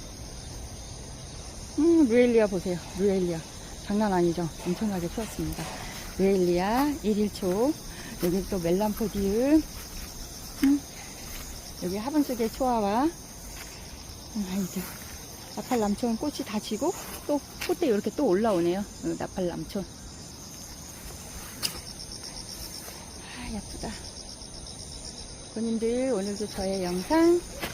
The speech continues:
시청해주셔서 감사하고요. 오늘도 꽃길만 걸으시는 아주 행복한 날 되세요.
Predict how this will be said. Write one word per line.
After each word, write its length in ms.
시청해주셔서 720
감사하고요. 640
오늘도 460
꽃길만 920
걸으시는 640
아주 120
행복한 500
날 260
되세요. 760